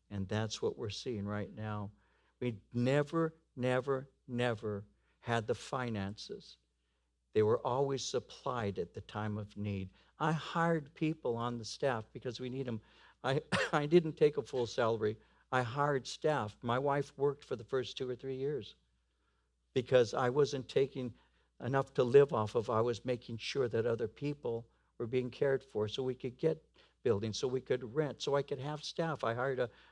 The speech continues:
uh, an assistant, hired a secretary long before it was freed up for me to actually set my wife free to raise her children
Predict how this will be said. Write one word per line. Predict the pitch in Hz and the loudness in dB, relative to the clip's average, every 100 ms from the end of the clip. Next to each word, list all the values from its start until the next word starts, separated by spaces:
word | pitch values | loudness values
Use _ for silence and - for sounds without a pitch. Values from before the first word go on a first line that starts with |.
| _ | _
uh, | 127 123 | -2 0
an | 123 | 0
assistant, | 127 - 156 - 110 | -2 -4 -4 -4 -6
hired | 113 151 147 | -4 -2 0
a | 147 | -2
secretary | - 160 - 139 123 117 | 0 -2 -2 -6 -2 0
long | 123 147 | 0 -2
before | 165 135 139 131 - - _ - | -2 -2 2 0 0 -20 _ 0
it | |
was | 139 127 | 2 2
freed | - 139 | 0 2
up | 127 127 | 2 2
for | - | -4
me | 117 127 | -4 -2
to | 117 | -2
actually | 117 117 - 113 | -2 -4 -6 -6
set | - 123 | -2 -4
my | 101 104 | -2 -2
wife | 107 123 | -2 -4
free | 120 120 | -4 -4
to | 107 | 0
raise | 104 110 104 | 2 2 0
her | 101 | -12
children | - 131 123 110 | -10 -10 -12 -18